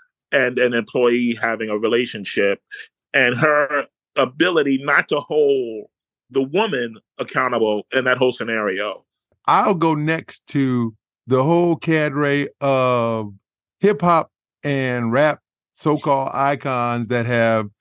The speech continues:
Speaker 2: transcended their space in music to somehow become social commentators.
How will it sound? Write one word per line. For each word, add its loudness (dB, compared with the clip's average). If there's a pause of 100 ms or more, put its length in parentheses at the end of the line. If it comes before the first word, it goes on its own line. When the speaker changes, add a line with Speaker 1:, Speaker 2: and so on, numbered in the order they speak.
(240)
Speaker 2:
transcended 0
their 4
space -4
in 2
music 2 (380)
to 2
somehow 2
become -4
social 0
commentators. -4